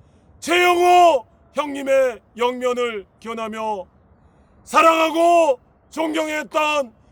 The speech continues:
최영호 형님 만세! 만세! 만세!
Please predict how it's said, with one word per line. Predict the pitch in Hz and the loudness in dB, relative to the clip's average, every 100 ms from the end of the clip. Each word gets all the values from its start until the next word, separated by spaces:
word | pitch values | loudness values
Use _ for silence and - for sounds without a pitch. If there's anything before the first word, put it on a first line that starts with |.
| _ _ | _ _
최영호 | - 339 349 349 359 359 349 403 - _ _ _ _ _ _ - | -6 0 2 4 4 6 4 2 -4 _ _ _ _ _ _ 0
형님 | 339 349 359 359 330 294 _ _ _ _ _ _ | 2 4 2 0 -2 -8 _ _ _ _ _ _
만세! | 294 359 349 381 349 247 - _ _ _ _ _ _ _ _ _ _ _ _ _ _ _ _ _ _ - | 0 0 4 4 4 2 -4 _ _ _ _ _ _ _ _ _ _ _ _ _ _ _ _ _ _ 0
만세! | 359 359 381 349 247 - _ _ _ _ _ _ _ _ _ _ _ _ _ _ _ _ _ _ - | 0 2 2 2 0 -6 _ _ _ _ _ _ _ _ _ _ _ _ _ _ _ _ _ _ -2
만세! | 370 359 392 359 285 | 0 2 4 4 2